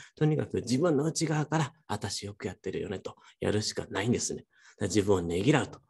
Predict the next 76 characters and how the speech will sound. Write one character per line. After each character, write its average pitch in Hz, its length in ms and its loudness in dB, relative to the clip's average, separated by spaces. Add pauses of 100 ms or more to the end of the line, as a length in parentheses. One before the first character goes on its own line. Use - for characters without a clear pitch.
(260)
で、 131 60 4
そ 139 140 6
の 156 100 8
こ 165 140 0
と 180 100 2
に 165 120 4
よ 127 100 6
っ - 100 -4
て 113 200 4
自 95 120 -4
分 113 180 4
自 117 240 -2
身 87 40 -4
に - 80 -10
愛 131 180 4
が 107 260 4 (220)
響 156 320 2
い - 60 -16
て 143 80 2
い 95 60 2
ま 92 120 -6
す。 - 180 -16 (300)
な 131 80 2
の 117 140 4
で、 117 320 4 (280)
ぜ 143 120 4
ひ - 380 -2 (180)
皆 139 180 6
さ 131 160 4
ん 104 140 2
が 117 240 2 (1120)
カ 135 120 4
チ 151 240 6
ン 147 40 6
っ - 20 -4
て 95 100 -4
な 92 120 -6
っ - 20 -6
た 135 100 -4
時 123 240 0
に、 - 100 -14
家 107 140 0
族 95 240 -2
に 92 100 -2
対 131 220 2
し - 80 -6
て、 - 80 4
ス - 100 -2
タ 101 100 2
ッ - 80 -8
フ 92 80 -2
に - 140 -2
対 139 200 4
し 139 100 -4
て、 - 160 2 (320)
あ 101 60 -2
の、 90 160 0
近 - 240 2
し 107 320 4
い 104 60 0
な、 104 160 2
長 107 280 2
年 104 160 4
一 101 180 -2
緒 104 40 6
に 98 80 4
い 95 80 4
る、 98 220 4
ま 92 100 -2
あ、 - 80 -6 (180)
彼 98 200 0
氏 - 60 -6
と - 80 -6
か - 100 -2
ね、 160 300 2
え 95 80 2